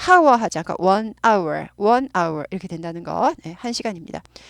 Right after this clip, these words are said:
열 시간 그러면 ten hours 이렇게 되겠죠. 그래서, 어, 시간은 셀 수 없-, 시간은요.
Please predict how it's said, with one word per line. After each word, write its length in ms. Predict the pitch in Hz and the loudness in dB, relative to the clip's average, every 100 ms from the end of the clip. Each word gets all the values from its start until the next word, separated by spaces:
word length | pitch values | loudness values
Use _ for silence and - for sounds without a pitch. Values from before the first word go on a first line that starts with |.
| - _ _ _ _ 202 | -20 _ _ _ _ 4
열 140 | 220 | 6
시간 280 | 294 302 269 | 6 2 2
그러면 240 | 190 180 180 | 0 -6 -6
ten 300 | - 302 320 | 0 0 2
hours 580 | 190 185 185 175 - 196 | 2 2 2 0 -2 2
이렇게 440 | 185 160 151 175 | 2 2 -4 -8
되겠죠. 360 | 156 135 - 247 | -12 -10 -2 -4
그래서, 260 | - - 165 _ _ _ _ _ | -4 -14 -14 _ _ _ _ _
어, 140 | 214 208 | -8 -6
시간은 440 | - 381 381 339 | -2 4 4 4
셀 160 | 339 302 | -2 -4
수 100 | - | -6
없-, 60 | - _ _ _ | -10 _ _ _
시간은요. 680 | - 320 311 240 220 254 | -8 0 0 0 -2 -4